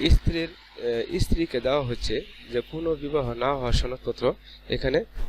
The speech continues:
পুরুষকেও দেওয়া হবে, আহ, পুরুষেরও হতে পারে সেটি। বন্ধুরা একই ফরম্যাট এবং একই কথাগুলো উল্লেখ থাকবে। এখানে বলা হচ্ছে তার স্বামীর মৃত্যুর পর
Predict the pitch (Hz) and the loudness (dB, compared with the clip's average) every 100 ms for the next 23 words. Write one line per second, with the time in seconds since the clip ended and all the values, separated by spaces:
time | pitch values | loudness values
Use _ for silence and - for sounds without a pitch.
0 | - 156 165 - - 147 131 131 123 110 | 0 2 6 4 4 -4 -2 -2 -2 -4
1 | 160 - - - 117 113 113 175 160 - | -4 -8 -20 -8 -4 -2 -4 -4 0 0
2 | 135 120 - 113 113 120 113 160 - - | 0 -2 -2 -2 2 2 2 0 0 -6
3 | - 123 131 160 - - 139 156 131 135 | -4 -2 -2 2 0 0 -8 -8 -10 -10
4 | 131 120 160 - - - 123 127 123 147 | -10 -8 -10 -12 -20 -10 -4 -4 0 -2
5 | 143 135 143 131 113 127 226 - - - | 0 -2 -2 -4 -4 -6 -6 -12 -8 -2
6 | 139 123 113 - 110 135 220 - - - | 0 2 4 2 2 -6 -12 -16 -20 -20
7 | - 120 151 151 151 151 123 - - - | -14 -8 -4 -4 -2 -2 -4 -6 -4 -2
8 | 131 - 135 131 151 143 139 - 147 131 | 0 2 2 2 -8 -10 -12 -12 -12 -8
9 | 131 | -8